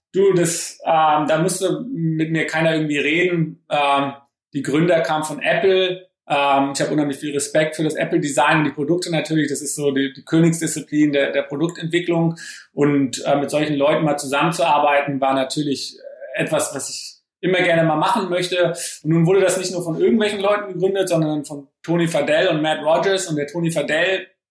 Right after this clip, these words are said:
der hat zweitausendeins, äh, ähm, den iPod erfunden oder miterfunden bei Apple.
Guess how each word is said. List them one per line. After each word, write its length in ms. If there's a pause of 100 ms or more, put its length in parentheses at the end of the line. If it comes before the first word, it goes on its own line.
(440)
der 140
hat 80
zweitausendeins, 1080 (300)
äh, 80
ähm, 840
den 140
iPod 360
erfunden 540
oder 120
miterfunden 640
bei 180
Apple. 420